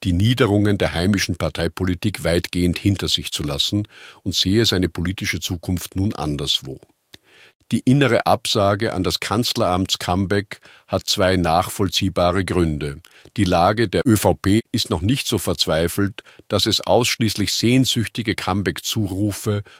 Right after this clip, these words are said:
von Parteigranden und Funktionären Richtung Kurz gibt.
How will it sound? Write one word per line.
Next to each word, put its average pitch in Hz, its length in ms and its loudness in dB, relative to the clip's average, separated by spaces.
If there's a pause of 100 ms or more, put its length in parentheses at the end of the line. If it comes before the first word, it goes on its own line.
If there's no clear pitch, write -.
von 92 200 -4
Parteigranden 92 880 0
und 87 160 -4
Funktionären 92 640 -2
Richtung 87 340 -4
Kurz - 400 -4
gibt. - 360 -12